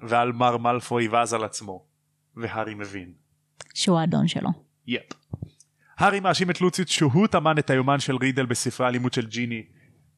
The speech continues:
Speaker 1: כשהוא לקח לה אותם כשהם נפגשו עם משפחת מאלפוי אצל, אה, קרח ודף בעם
Speaker 2: כן.
Speaker 1: בסמטת דיאגון. דמי מזהיר את לוציוס לא לחלק את ה-, את שאר ציוד בית הספר של וולדמורט, <laughs> כדי שהוא לא יגלה שהוא עומד מאחורי זה.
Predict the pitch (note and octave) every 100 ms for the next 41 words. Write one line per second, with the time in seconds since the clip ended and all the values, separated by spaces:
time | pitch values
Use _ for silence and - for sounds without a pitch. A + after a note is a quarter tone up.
0 | _ - - A2+ A2+ G#2+ C3+ B2 B2 A#2
1 | A#2 A2 A2 - A2+ G#2+ G#2 A2 B2 A2
2 | - A2+ A2+ A2+ G#2+ G#2+ G2+ F#2+ - G2
3 | F#2+ F#2 _ _ _ _ _ _ - C#3+
4 | C#3 - B2 A#2+ A#2+ - A#2+ A#2+ A#2+ A#2
5 | A#2+ - - G#3 E3+ E3 A2 A2 G2+ -
6 | G#2+ A2+ G#2 G#2 G2+ F#2+ - _ _ _
7 | - _ A#2+ D3+ E3 D#3+ C#3+ C3+ C#3+ D3+
8 | D3+ C3+ C#3+ C#3 - - B2 D3+ F3 -
9 | C3+ C#3+ - - B2 C3+ D3 B2 - -
10 | C#3 C#3 - D3 C3+ B2+ C3+ B2+ D3 -
11 | B2+ C3+ A#2 C3 B2+ B2+ B2+ B2+ C3 -
12 | - _ - D#3+ B2+ - B2+ C3 C3 B2+
13 | C3+ - A#2+ B2+ A#2+ A#2 A2+ - A2 G#2
14 | G2